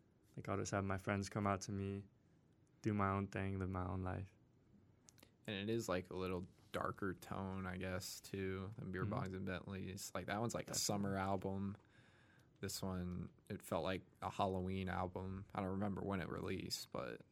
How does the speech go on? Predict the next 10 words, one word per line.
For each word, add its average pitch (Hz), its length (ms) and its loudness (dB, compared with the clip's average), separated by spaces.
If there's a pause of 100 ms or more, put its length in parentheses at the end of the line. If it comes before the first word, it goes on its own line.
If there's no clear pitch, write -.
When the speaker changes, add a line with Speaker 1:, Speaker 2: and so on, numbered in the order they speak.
(360)
Speaker 2:
that's 87 200 -6
what - 140 -4
Hollywood's 98 580 -2
Bleeding 101 380 -6
felt - 300 -2
like. - 500 -6 (160)
Speaker 1:
And 113 100 4
if 110 140 0
you 117 120 8
watch 104 540 6